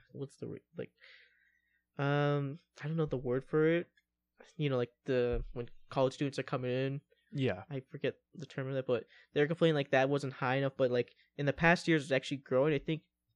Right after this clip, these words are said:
Speaker 1: in the statistics that he shows in his documentary, it was, like, at least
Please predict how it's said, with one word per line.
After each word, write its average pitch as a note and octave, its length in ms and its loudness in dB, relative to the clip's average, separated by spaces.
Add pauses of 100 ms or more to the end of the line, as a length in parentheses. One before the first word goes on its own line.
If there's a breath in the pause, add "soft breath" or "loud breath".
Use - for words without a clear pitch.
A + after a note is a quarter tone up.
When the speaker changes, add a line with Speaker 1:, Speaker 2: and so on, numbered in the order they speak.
(100)
Speaker 1:
in C3+ 80 -8
the A#2+ 40 -8
statistics - 560 -2
that C3 140 -2
he C3 100 -4
shows C3 300 0
in C3 120 -4
his B2 260 -6 (200)
documentary, B2 540 -2
it C3 60 -4
was, B2+ 140 -4
like, B2 140 0
at C3 100 -4
least C#3 260 -6